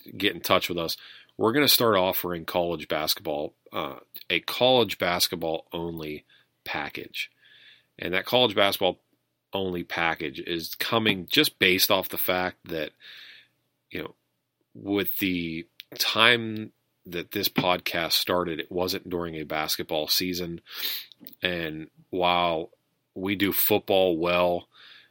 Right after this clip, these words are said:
uh, we do M M A well, we also do basketball really well. However, in fairness with trying to give major media sports attention, plus what the things that we've been doing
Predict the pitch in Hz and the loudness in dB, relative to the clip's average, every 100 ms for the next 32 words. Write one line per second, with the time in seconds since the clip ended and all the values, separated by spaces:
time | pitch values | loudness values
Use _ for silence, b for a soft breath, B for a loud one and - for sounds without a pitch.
0 | B _ - 101 - - - 98 92 92 | B _ -18 -14 -14 -16 -8 -6 -2 0
1 | 92 85 87 85 85 85 85 78 85 87 | 0 0 -2 -2 -2 -2 -2 -2 -2 0
2 | 85 85 - _ _ 98 98 104 113 120 | 0 -2 -8 _ _ -18 -12 -4 0 2
3 | 123 - 98 87 92 82 80 80 - 80 | 4 4 4 0 -2 0 0 0 0 -2
4 | 78 76 73 78 76 73 73 69 - B | -4 -4 -6 -6 -6 -6 -6 -8 -12 B
5 | B B B _ _ - 104 104 110 104 | B B B _ _ -2 4 6 6 4
6 | 101 - 95 - - - 110 107 107 98 | 0 -2 -2 -2 2 4 6 6 4 2
7 | 95 - - 98 95 85 92 92 82 85 | 0 -2 0 0 -2 -4 -2 -4 -4 -4
8 | 92 87 87 98 85 87 90 87 87 - | -2 0 0 -2 -2 -4 -4 -4 0 0
9 | - 87 80 73 - - 101 - 92 82 | 0 -4 -4 -6 -4 -2 0 0 -2 -4
10 | 90 82 87 85 85 90 80 - 85 80 | -2 -2 -2 -6 -6 -6 -6 -8 -8 -8
11 | 82 78 85 85 82 | -10 -6 -6 -6 -8